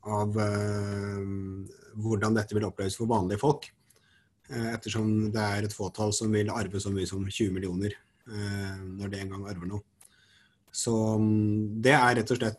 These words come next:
det er helt sant. Og så er det sånn, programkomiteer, jeg er i hvert fall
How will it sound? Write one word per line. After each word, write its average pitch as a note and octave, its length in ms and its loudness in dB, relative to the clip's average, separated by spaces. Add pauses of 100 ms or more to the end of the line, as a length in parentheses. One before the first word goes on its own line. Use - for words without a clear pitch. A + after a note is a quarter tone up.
det B2 100 2
er B2 120 4
helt A#2 80 0
sant. F#3+ 300 2
Og C#3+ 80 4
så D#3 100 4
er A2 160 6
det B2+ 100 4
sånn, A#2+ 220 4 (1600)
programkomiteer, B2+ 1200 6
jeg C3 360 8
er C#3 180 6
i - 20 8
hvert B2+ 140 6
fall C#3 360 4